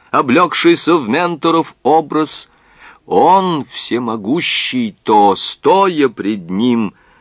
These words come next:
возбуждал в Одиссее бодрость, то против толпы женихов, обращаясь, гонял их трепетных из угла в угол, и все друг на друга валились.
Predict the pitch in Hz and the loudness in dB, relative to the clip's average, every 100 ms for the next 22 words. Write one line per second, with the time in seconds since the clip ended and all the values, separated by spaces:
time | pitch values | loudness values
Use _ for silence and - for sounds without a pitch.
0 | _ _ _ - 117 104 120 151 95 95 | _ _ _ 0 0 0 2 2 0 0
1 | 202 185 123 95 98 101 - 107 120 110 | 0 0 0 -2 -4 -8 -6 0 2 2
2 | 101 85 147 185 165 180 185 - - - | 0 2 2 2 2 0 0 -6 -14 -20
3 | _ _ _ _ _ 101 180 226 240 - | _ _ _ _ _ 2 4 4 4 2
4 | 131 180 220 - 214 - 185 202 - 156 | 2 2 0 -4 -6 -4 0 0 0 -2
5 | 208 180 190 185 - 131 214 214 226 196 | -2 -4 -4 -6 -2 2 2 0 -2 0
6 | 196 - - 165 156 151 104 82 147 175 | 0 0 0 2 2 2 0 -2 -2 0
7 | 151 185 196 196 190 - - 139 170 160 | 2 2 2 0 -2 -6 -8 -2 0 0
8 | - 139 - 135 135 123 - - - - | 0 -4 -2 0 0 0 -4 -20 -20 -12
9 | - 175 160 113 156 123 123 151 127 131 | -4 -2 0 2 2 2 2 2 2 0
10 | 196 160 147 127 120 92 - - - - | 2 2 4 4 4 2 -6 -20 -20 -10
11 | 90 - - - 135 220 214 160 170 202 | -10 -8 -8 0 2 4 2 2 2 0
12 | - 127 139 101 131 113 113 104 101 120 | -4 -4 -4 -4 -4 -4 -4 -4 -4 -4
13 | 135 117 104 - | -4 -4 -6 -8